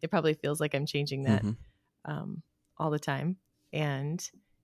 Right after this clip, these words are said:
Speaker 1: it feels good for me. So how does it feel for you?
Speaker 2: In the past, judgment, I would use judgment around, um, like, how I was doing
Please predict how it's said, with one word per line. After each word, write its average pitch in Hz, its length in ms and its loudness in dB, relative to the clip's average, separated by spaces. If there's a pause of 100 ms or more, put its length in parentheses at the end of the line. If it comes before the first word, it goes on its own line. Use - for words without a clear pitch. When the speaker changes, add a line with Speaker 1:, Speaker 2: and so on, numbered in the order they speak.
(140)
Speaker 1:
it 160 140 0
feels 165 280 2
good 165 280 -2
for 143 100 -6
me. 156 320 -2 (200)
So 147 220 -6 (420)
how 170 120 -4
does 156 120 -2
it 147 80 -6
feel 151 120 -4
for 165 140 -8
you? 160 180 -4 (840)
Speaker 2:
In 113 120 4
the 110 80 4
past, - 600 0 (480)
judgment, 98 560 4 (220)
I 104 100 8
would 98 180 6
use 95 220 2
judgment 92 440 4
around, 90 580 -2 (180)
um, 85 380 -2 (1300)
like, 98 380 0 (400)
how 107 280 0
I 98 120 2
was 95 600 -4 (420)
doing 107 460 2